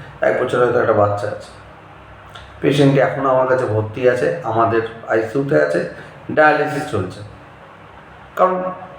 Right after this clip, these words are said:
এই সময় কিডনিটাকে রিসার্কেলিং করাতে গেলে একটাই অপশন আমাদের কাছে মেডিকেল ফিল্ডে, ডায়ালিসিস। তাহলে শুরু হলো বমি দিয়ে, তারপর পাঁচবার পাতলা পায়খানা হলো,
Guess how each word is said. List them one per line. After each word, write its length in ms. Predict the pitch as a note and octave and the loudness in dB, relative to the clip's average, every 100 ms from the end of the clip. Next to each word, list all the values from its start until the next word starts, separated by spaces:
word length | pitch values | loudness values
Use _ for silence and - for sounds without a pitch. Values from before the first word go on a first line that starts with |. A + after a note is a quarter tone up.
| - | 0
এই 220 | E3+ G3+ F3+ | 2 4 2
সময় 380 | F3+ E3+ F3 G#3+ - - - - - | 2 4 4 2 -6 -10 -14 -18 0
কিডনিটাকে 1040 | E3 D3+ D3+ D3+ E3 E3 E3+ E3+ F3 - - - - - C3+ | 2 4 2 4 4 4 6 6 4 0 -10 -16 -14 -2 2
রিসার্কেলিং 640 | E3 F3 E3+ D#3+ D#3+ D#3 | 4 4 0 0 -2 0
করাতে 340 | C#3+ C3 C3+ | 4 4 4
গেলে 120 | C#3+ C#3+ | 2 0
একটাই 540 | C#3+ C#3 C#3+ - D3 | 2 0 0 4 6
অপশন 300 | C3 - C#3 | 6 4 2
আমাদের 400 | A#2 G#2+ A2 A2 | 2 2 2 0
কাছে 200 | A2+ B2+ | 0 0
মেডিকেল 420 | A#2 A2 A2+ A2+ | 2 2 2 0
ফিল্ডে, 440 | A2+ A#2 A2+ - - - - | -2 -4 -2 -2 -4 -14 -6
ডায়ালিসিস। 680 | A2 G#2+ G2 G2+ - - - - - - - - - - - - - | 2 2 2 -4 -8 -14 -18 -20 -20 -20 -20 -20 -20 -20 -20 -20 -4
তাহলে 160 | C#3+ D3+ | 2 2
শুরু 320 | D3+ E3 F#3 | 4 4 6
হলো 220 | E3+ F3+ | 8 6
বমি 340 | F3 D3+ D#3+ E3+ | 4 2 2 0
দিয়ে, 460 | E3 E3+ F3 - - - - D3 | 0 0 0 -4 -10 -16 -8 0
তারপর 260 | C#3 D#3 D3+ D3 - - | 2 2 -2 -6 -8 0
পাঁচবার 340 | C#3+ C#3 C#3+ D3+ | 2 4 2 0
পাতলা 400 | C#3+ A#2+ - D3 | 0 -2 0 2
পায়খানা 500 | B2+ A#2+ C#3 D3+ D3 | 2 2 2 2 4
হলো, 400 | D3+ E3 - | 4 4 2